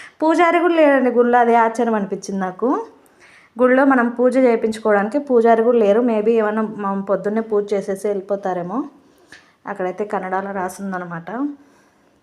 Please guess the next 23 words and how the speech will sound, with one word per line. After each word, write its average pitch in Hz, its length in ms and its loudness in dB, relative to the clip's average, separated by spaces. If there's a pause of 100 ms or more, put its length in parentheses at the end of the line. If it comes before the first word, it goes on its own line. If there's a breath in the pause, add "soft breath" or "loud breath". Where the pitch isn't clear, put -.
(1300 soft breath)
సరస్వతి 196 720 -6
మందిర-, 180 480 -8 (340)
భవానీ 202 360 2
మందిర్ 180 400 -2
అని 175 160 -2
రాసింది 165 400 -6
అనుకుంటా. 156 420 -12
ఉమ్, 175 320 -10
భవానీ 175 420 -4
మందిరం 170 420 -8
అని 180 100 -12
రాసింది 165 420 -10 (160)
కన్నడలో. 170 480 -6 (1300 soft breath)
సరస్వతి 190 500 -6
దేవిని 180 320 -4
భవానీ 175 460 -2
దేవి 170 280 -8
అంటారు 170 320 -8
అనుకుంటా 165 380 -12
అక్కడ. 165 200 -12 (1300 soft breath)
అలా 190 200 -2
లోపలికి 175 420 -2
వెళ్ళాలంటే 185 280 -4